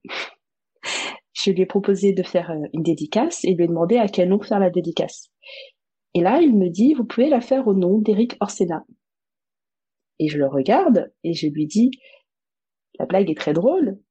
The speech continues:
mais à quel nom dois-je faire la dédicace ? » Il ne répond pas à ma question et commence à me poser des questions sur mes origines, euh, sur ce que j'ai pu voir en Afrique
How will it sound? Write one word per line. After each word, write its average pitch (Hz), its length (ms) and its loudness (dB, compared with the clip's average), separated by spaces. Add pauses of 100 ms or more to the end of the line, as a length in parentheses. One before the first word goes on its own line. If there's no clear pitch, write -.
(100)
mais 180 160 0
à 180 80 4
quel 330 260 2
nom 277 180 6
dois-je 196 260 2
faire 190 140 2
la 175 100 4
dédicace ? » 170 640 -6 (840)
Il 269 40 4
ne 277 40 4
répond 311 220 2
pas 403 140 4
à - 20 6
ma 254 100 4
question 311 560 2
et 254 80 2
commence 233 380 2
à 196 100 4
me 190 160 2
poser 196 260 2
des 190 140 -4
questions 196 340 0
sur 185 200 0
mes 170 200 0
origines, 196 800 2
euh, 160 440 -2
sur 160 340 -6
ce - 80 -12
que 180 100 0
j'ai 175 140 0
pu - 160 -6
voir 175 220 0
en 160 100 -2
Afrique 254 400 0